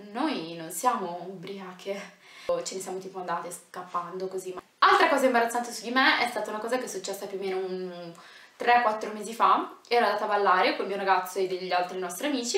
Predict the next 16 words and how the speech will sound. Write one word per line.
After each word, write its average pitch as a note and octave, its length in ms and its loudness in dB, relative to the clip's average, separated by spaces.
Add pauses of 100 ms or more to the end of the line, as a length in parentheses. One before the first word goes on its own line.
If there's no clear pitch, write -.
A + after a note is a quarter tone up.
(160)
Questa A#3+ 220 -4
discoteca A#3 460 -2
praticamente G#3 420 -6
aveva F3+ 160 -2
tipo G#3 180 -8
una A3 140 -2
salita F#3 640 2 (160)
ripida F#3+ 460 -2
così F3+ 360 -4 (460)
e - 140 2
io C4+ 100 6
avevo G3+ 160 0
tacchi, F#3+ 520 -4
tacco - 220 -10
dodici, F#3+ 420 -4
quindi A#3 460 -2